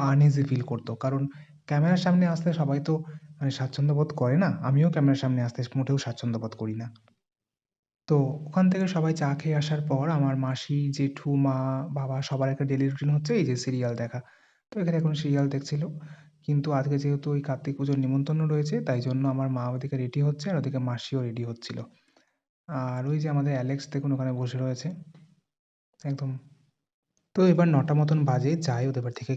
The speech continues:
খেয়ে আসি। ওদের বাড়িতে আসলে কার্তিক ঠাকুরের আজকে বিসর্জন আছে, সেই উপলক্ষেই আমাদেরকে নিমন্ত্রণ করেছে আর কি। তো এইবার যাই, খেয়ে আসি, দিয়ে আবার আপনাদের সাথে কথা বলবো।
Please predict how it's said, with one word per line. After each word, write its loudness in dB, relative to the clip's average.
খেয়ে 0
আসি। -2
ওদের 0
বাড়িতে 2
আসলে -2
কার্তিক -4
ঠাকুরের 0
আজকে -2
বিসর্জন 0
আছে, -6
সেই 2
উপলক্ষেই 0
আমাদেরকে 0
নিমন্ত্রণ 0
করেছে -8
আর -10
কি। -18
তো 2
এইবার 4
যাই, 0
খেয়ে -2
আসি, -2
দিয়ে 2
আবার -2
আপনাদের -6
সাথে -6
কথা -6
বলবো। -8